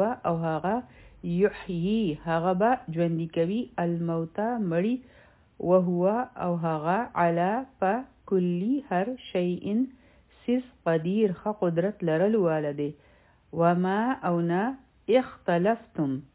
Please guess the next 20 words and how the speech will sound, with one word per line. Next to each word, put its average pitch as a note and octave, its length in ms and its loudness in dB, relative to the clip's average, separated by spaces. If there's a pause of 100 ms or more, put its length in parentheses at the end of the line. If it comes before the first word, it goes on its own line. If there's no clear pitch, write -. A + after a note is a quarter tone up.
(520)
اختلاف F#3 560 2
وکړو G3+ 380 0
تاسو F3 500 -2
فیه F#3 640 -4
په G3+ 180 0
دې F3 280 -2
کې A#3+ 220 -4 (460)
من A3+ 300 4
شیء A3 480 0 (2250)
د E3 160 -4
څه F#3 220 -2
سیز G3 340 -2
نه A3+ 140 0 (580)
فحکمه F#3+ 1080 0 (580)
نو F#3 220 -2 (260)
فیصله F#3 640 0
د A#3 160 4
هغې F3+ 380 0 (140)
الی F3 220 0
الله E3+ 440 -2